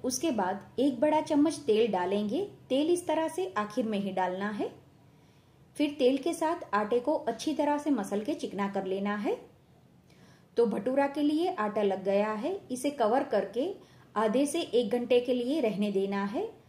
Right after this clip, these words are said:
अगर आप इसे दो से तीन घंटा भी रहने देना चाहते हो तो भी रख सकते हो। अब जीरा राइस बनाने के लिए एक कटोरी चावल लिया है, जो बासमती चावल आता है वो इस्तेमाल करना है।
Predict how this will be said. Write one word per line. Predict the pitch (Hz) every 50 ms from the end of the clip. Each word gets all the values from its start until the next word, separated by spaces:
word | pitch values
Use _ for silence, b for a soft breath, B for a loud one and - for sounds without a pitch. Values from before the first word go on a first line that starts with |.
| b b b b b -
अगर | 220 220 247 277 294
आप | 285 277 285
इसे | 277 - 302
दो | 254 220 220 220
से | 220 - 269 262
तीन | 269 247 247 262
घंटा | 247 254 233 226 247 240
भी | 214 254 269
रहने | 247 233 208 202 208 214
देना | 202 208 208 208 214
चाहते | 214 - 202 190 185 - 208 220
हो | 208 247 359
तो | 381 - 240
भी | 208 202 233 233
रख | 190 185 -
सकते | - 196 - - - 208 220
हो। | 202 269 440 - - - - - - _ _ _ _ _ _ _ _ _ b b b b b b b b b b b b b b _ -
अब | 233 208
जीरा | 196 208 254 254 277 311
राइस | 330 339 349 339 -
बनाने | 240 226 214 208 202 202 202 196
के | 196 202 208
लिए | 208 202 196 196 208 269 359 381 - - 202
एक | 247 277 269 -
कटोरी | 302 269 - 302 294 294 330 370
चावल | 370 - 247 196 185 190 202
लिया | 202 202 190 196 196 202 202
है, | 208 202 294 403
जो | 311 254 302 277
बासमती | 220 220 208 202 208 - 247 262 254 311 285
चावल | - 240 202 190 196 196 196
आता | 190 185 180 - 208
है | 214 214 311 370
वो | - 254 277 269
इस्तेमाल | 226 - - 208 196 190 180 175
करना | 180 190 185 180 190 196 208
है। | 202 240 392